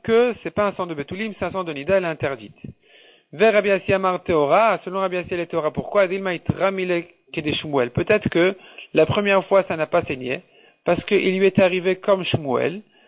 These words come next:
De'amar Shmuel, que Shmuel a dit, Yecholan Livol Kama Beilot Belodam. Shmuel a dit qu'il est capable de faire plusieurs fois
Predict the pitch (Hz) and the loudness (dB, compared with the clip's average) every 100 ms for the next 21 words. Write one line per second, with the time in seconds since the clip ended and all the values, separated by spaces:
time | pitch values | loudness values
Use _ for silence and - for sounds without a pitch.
0 | _ - 139 202 208 190 - 156 147 202 | _ -2 2 4 4 -2 -4 -8 -8 -6
1 | 180 185 165 135 120 143 233 _ _ _ | -8 -6 -4 -4 -8 -12 -16 _ _ _
2 | _ _ 147 151 175 185 196 185 151 185 | _ _ -6 -2 2 2 2 -2 2 2
3 | 175 185 170 143 147 180 143 147 139 127 | 0 -4 -4 -4 0 -2 -2 -2 0 0
4 | 107 107 185 175 151 208 - 139 151 151 | -4 -6 -4 -2 -2 -4 -6 -4 -2 2
5 | 180 151 135 151 - 160 139 131 - 151 | 2 2 0 0 0 -4 -2 -2 2 4
6 | 214 | 4